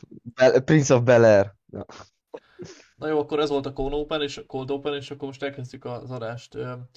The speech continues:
Speaker 2: üdvözlök mindenkit a
Speaker 1: Nice.
Speaker 2: nulla egy Podcast harminckilencedik adásában. Ö, megtaláltok vagyunk YouTube-on, Spotify-on, Apple Podcast-en, és tudtok nekünk e-mailt írni a nulla egy podcast kukac gmail pont com-ra, természetesen ez végig betűvel van, vagy csatlakozhatok a Discord szerverünkhöz is, ott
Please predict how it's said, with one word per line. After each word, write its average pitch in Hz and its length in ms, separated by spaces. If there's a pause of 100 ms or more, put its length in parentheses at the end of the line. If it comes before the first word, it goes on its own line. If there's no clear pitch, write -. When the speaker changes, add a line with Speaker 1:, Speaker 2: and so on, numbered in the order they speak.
(300)
Speaker 2:
üdvözlök 208 420
mindenkit 135 400
a - 80
Speaker 1:
Nice. 139 120
Speaker 2:
nulla 165 120
egy 139 100
Podcast - 340
harminckilencedik 135 800
adásában. 120 680 (260)
Ö, 131 260
megtaláltok 143 440
vagyunk 117 240
YouTube-on, 123 400
Spotify-on, - 520
Apple 156 280
Podcast-en, 117 800
és 131 500
tudtok 139 260
nekünk 120 280
e-mailt 123 300
írni 117 160
a 127 60
nulla 143 220
egy 131 80
podcast 127 340
kukac - 260
gmail 117 260
pont - 200
com-ra, 143 320
természetesen 120 560
ez 110 100
végig 113 200
betűvel 147 420
van, 117 120
vagy 117 120
csatlakozhatok 151 600
a - 60
Discord 123 340
szerverünkhöz 110 560
is, 165 220 (320)
ott 131 220